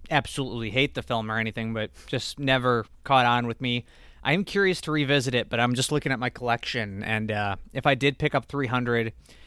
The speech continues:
as of right now, it would be the first movie in my collection. So that means I would have to buy another movie 'cause I don't want that to be the first movie in my four K collection. And since I sort alphanumerically, I would have to pick up, uh,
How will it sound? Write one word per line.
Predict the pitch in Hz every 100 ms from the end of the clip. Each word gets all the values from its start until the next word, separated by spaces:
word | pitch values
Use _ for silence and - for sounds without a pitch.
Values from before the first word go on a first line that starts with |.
| - - - -
as | 151 139
of |
right | 156 143
now, | 135 135 127 120
it | 120
would | 123 113
be | 120 117 113
the | 107
first | - 143 -
movie | 139 127 120 117 110 104 - - -
in | 151
my | 147 120
collection. | - 127 117 - - 98 92 90 - - - - -
So | -
that | 131
means | 135 123
I | 127
would | 120
have | 135 127
to | - 131 120 117 -
buy | 131 127 131
another | 120 131 160 151
movie | 131 120 117
'cause | 113 120
I |
don't | 127 123
want | 120
that | 120 113
to |
be | 135
the | 110
first | - 135 -
movie | 123 117
in | 113
my | 107
four | - 123
K | - 120
collection. | - 113 107 - 104
And | 104 - - -
since | - 156
I | 170
sort | 160 175 156 -
alphanumerically, | 151 143 151 135 123 127 123 - 107
I | 104
would | 104 104
have | 110 117
to | -
pick | 127 123
up, | 113 113
uh, | 107 98 95